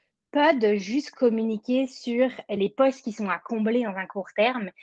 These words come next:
mais de travailler sa notoriété petit à petit. Donc, ça veut dire de faire de sa marque employeur un sujet toute l'année, finalement. Fait que c'est, euh, ben, selon sa fréquence de publication. Euh, mettons, si on a des clients qui vendent des produits, ben, je veux qu'il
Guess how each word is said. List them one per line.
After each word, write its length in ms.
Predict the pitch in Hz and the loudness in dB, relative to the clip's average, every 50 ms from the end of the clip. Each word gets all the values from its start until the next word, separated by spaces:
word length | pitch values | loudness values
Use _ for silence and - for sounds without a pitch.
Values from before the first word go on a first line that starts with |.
| - _ - | -16 _ -2
mais 140 | 202 202 | 0 2
de 80 | 190 202 | 4 4
travailler 540 | 196 - - 240 233 220 226 220 233 285 262 | 2 2 2 2 4 4 4 4 2 0 0
sa 160 | - 220 190 | 0 -2 0
notoriété 840 | 196 202 202 208 - 233 208 202 202 214 202 208 - 240 247 247 _ | 0 0 0 0 0 0 -2 0 0 0 0 0 -2 -4 -4 -2 _
petit 320 | - 208 208 - 208 - | -2 -2 -2 -2 -4 -4
à 60 | 196 | -4
petit. 320 | 190 - _ _ - 214 190 | -4 -6 _ _ -12 -10 -8
Donc, 220 | 185 190 190 - | -8 -8 -8 -4
ça 160 | - 214 196 | -2 0 0
veut 80 | 180 190 | 0 0
dire 220 | 180 233 247 240 | 0 0 0 2
de 120 | 214 202 185 | 2 0 -2
faire 400 | - - - - 262 277 277 262 | -2 -2 0 2 4 4 2 0
de 80 | 202 190 175 | -4 -6 -6
sa 160 | - 175 170 | -8 -8 -8
marque 340 | 180 185 220 247 - - - | -6 -4 -4 -4 -4 -4 -6
employeur 500 | 214 208 - 202 190 196 208 226 233 208 | -6 -6 -4 -6 -4 -4 -4 -4 -6 -6
un 140 | 180 175 165 | -10 -12 -14
sujet 600 | - - - - 254 247 214 214 220 233 277 - _ _ _ _ _ _ _ _ _ _ _ _ _ | -14 -16 -12 -8 -8 -6 -2 0 0 0 -2 -4 _ _ _ _ _ _ _ _ _ _ _ _ _
toute 180 | - 294 285 - | -2 -2 0 0
l'année, 280 | 220 196 196 196 208 - _ _ | 0 -2 -2 -6 -12 -14 _ _
finalement. 340 | _ - 185 175 175 175 185 - _ _ | _ -8 -8 -8 -8 -10 -14 -16 _ _
Fait 140 | 208 185 180 | -4 -2 0
que 180 | - 208 196 | 0 0 0
c'est, 400 | - - - 226 226 240 247 220 | -2 -2 -4 -2 0 2 4 4
euh, 60 | 190 180 | 4 4
ben, 120 | 185 185 | 2 0
selon 320 | - - 208 196 208 220 | 0 -2 -2 -2 -2 -2
sa 140 | 202 214 190 | -2 -2 -4
fréquence 320 | - - 196 - 208 202 196 | -4 -4 -4 -4 -2 -2 -2
de 80 | 202 | -4
publication. 760 | - - 190 190 202 - 196 185 - - - 226 226 247 262 254 - - - - - - - | -6 -6 -6 -4 -2 -2 -2 -2 -2 -2 0 2 2 2 2 0 -4 -12 -18 -18 -10 -2 2
Euh, 220 | 190 185 185 180 - - | 4 4 4 4 2 0
mettons, 500 | 196 196 202 202 202 202 226 226 233 247 | 0 4 4 4 4 4 2 0 2 0
si 120 | 247 - | 0 0
on 80 | 214 202 | 0 2
a 80 | 196 185 | 2 2
des 80 | 196 180 | 0 -2
clients 280 | - 202 196 208 220 | -2 -2 0 0 0
qui 140 | 214 - 196 | -2 -4 -2
vendent 180 | 190 196 202 196 | 0 0 0 0
des 120 | 185 180 | -2 -2
produits, 480 | - - - 202 190 180 190 214 262 226 | -2 -2 -2 -2 0 0 0 0 0 2
ben, 180 | 208 185 185 | 2 2 0
je 140 | 175 185 175 | 0 -4 0
veux 180 | 185 202 226 208 | 2 2 2 2
qu'il 260 | - 214 196 196 | 2 2 0 2